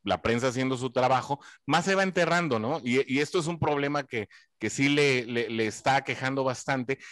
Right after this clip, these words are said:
Y, y bueno, regresando al tema de Kumamoto, yo creo que, eh, Kuma-, Pedro Kumamoto cava su tumba política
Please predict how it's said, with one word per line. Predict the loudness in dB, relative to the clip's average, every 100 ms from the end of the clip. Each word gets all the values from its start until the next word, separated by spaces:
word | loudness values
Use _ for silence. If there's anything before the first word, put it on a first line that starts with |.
| -10 -2
Y, | -2 -2 -4
y | 2
bueno, | 4 4
regresando | 4 2 0 0 0
al | -2
tema | 0 0
de | -2
Kumamoto, | -2 -2 -2 0 -2 -4 -10 -20 -20 -18
yo | 0 0 2
creo | 0
que, | -2 -4 -6 -4
eh, | -4 -4 -4
Kuma-, | 2 2 2
Pedro | 0 2 2
Kumamoto | 0 0 0 -2 -2
cava | 0 2 0
su | -4 -6
tumba | -4 -4 0
política | -2 -2 -6 -10 -4 -4